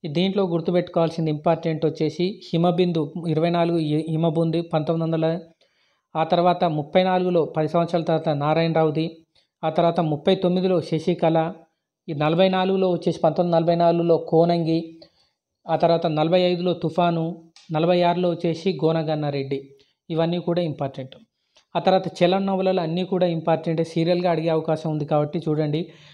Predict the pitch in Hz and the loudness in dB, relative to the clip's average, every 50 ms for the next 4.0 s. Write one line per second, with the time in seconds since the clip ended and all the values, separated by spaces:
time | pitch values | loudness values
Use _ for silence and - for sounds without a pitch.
0 | _ _ _ - 156 156 170 185 190 185 180 185 175 - 190 165 165 - 160 165 | _ _ _ -4 -2 2 2 2 2 2 2 0 0 2 0 0 2 0 0 0
1 | 170 170 175 170 175 170 165 147 - - 160 147 - 175 160 165 165 165 165 160 | 0 0 -2 0 0 0 0 -2 -2 -4 -6 -4 -2 0 0 0 0 0 -2 -2
2 | 165 170 - - _ _ _ _ _ _ - 151 151 165 185 185 170 170 170 175 | -4 -6 -10 -18 _ _ _ _ _ _ -4 -2 2 2 2 2 2 0 0 0
3 | 185 185 185 165 - - - 151 - - 175 175 175 170 165 165 170 170 - - | 0 0 0 -2 -2 -4 -6 -6 -2 0 2 2 2 2 0 -2 -2 -4 -6 -12